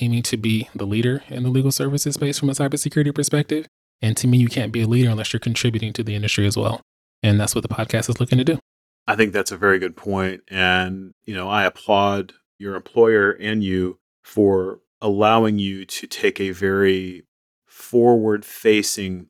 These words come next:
Speaker 2: approach to the problem. And I think that,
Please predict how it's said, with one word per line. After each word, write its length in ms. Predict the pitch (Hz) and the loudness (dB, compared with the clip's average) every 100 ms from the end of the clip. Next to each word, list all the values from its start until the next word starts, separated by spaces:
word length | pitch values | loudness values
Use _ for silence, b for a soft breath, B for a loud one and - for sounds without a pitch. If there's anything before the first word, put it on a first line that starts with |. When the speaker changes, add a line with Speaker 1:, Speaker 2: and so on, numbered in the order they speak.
| _ | _
Speaker 2:
approach 840 | - - - 110 101 - - - - _ _ - | -20 -4 2 4 4 0 -6 -6 -12 _ _ -8
to 140 | 113 | -6
the 80 | 92 | -6
problem. 680 | - 104 95 92 90 87 _ - | 0 2 2 0 -8 -12 _ -8
And 640 | 95 95 92 92 92 92 - | -2 0 2 0 -6 -10 -10
I 120 | 98 92 | -8 -6
think 360 | - 101 - | -4 -6 -2
that, 380 | - 92 - - | 4 4 2 -8